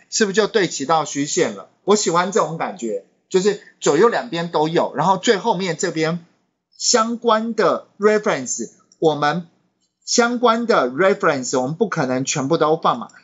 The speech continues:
所以我们就只放两个，放哪两个呢？例如说第一个、第二个，就是参考书目、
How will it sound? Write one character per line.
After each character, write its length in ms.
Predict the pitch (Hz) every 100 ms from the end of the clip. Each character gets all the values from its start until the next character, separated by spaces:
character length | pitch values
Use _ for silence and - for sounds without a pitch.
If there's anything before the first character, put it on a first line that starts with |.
| _
所 120 | 262
以 40 | 254
我 60 |
们 140 | 156 165
就 140 | 247
只 320 | - - 127
放 300 | 120 214 135
两 340 | 143 143 117 110
个， 300 | 139 120 - _ - _ _ - - _ - _ -
放 200 | 214 175
哪 160 | 165
两 260 | 190 160 131
个 160 | 139
呢？ 320 | 135 170 180 -
例 120 | - 175
如 100 | 156
说 200 | 175 170
第 300 | - 185 190
一 60 |
个、 240 | 175 156 -
第 160 | 180
二 120 | 160 117
个， 200 | 104 - _ _ _ _ _ _ _ _ _ _ _ _ _ _ _ _ _ _ _ _ _ _ -
就 100 | -
是 380 | 214 233 156 - _ _
参 260 | - 240
考 260 | 247 233 139
书 280 | - 202 208
目、 360 | 220 170 -